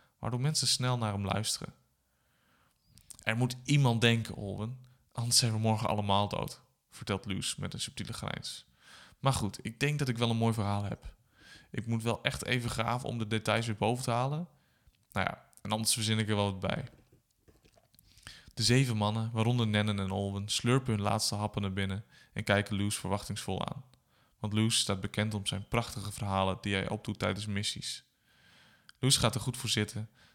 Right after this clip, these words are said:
trekt zijn gewaad over zich heen voor extra warmte en begint met vertellen. Arien de Lekon. Hij was een sterke, maar bescheiden tovenaar die leefde in Roevendaal.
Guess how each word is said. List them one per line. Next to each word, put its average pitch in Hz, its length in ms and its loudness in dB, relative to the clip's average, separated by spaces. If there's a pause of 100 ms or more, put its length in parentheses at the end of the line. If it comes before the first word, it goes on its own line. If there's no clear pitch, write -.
(160)
trekt 127 240 2
zijn 110 140 2
gewaad 101 400 2
over 104 200 -2
zich 101 160 -4
heen 95 340 -4
voor - 120 -12
extra 104 340 -2
warmte 101 420 -2 (880)
en 107 140 -4
begint - 300 -2
met - 140 -6
vertellen. - 440 -8 (1300)
Arien 123 520 4
de 110 80 0
Lekon. - 500 -6 (680)
Hij 110 140 -2
was 107 120 0
een 110 100 0
sterke, 127 600 2 (160)
maar 113 120 -6
bescheiden 110 520 2
tovenaar 107 600 0 (440)
die 104 140 -4
leefde 110 340 4
in 110 140 -2
Roevendaal. 101 600 -4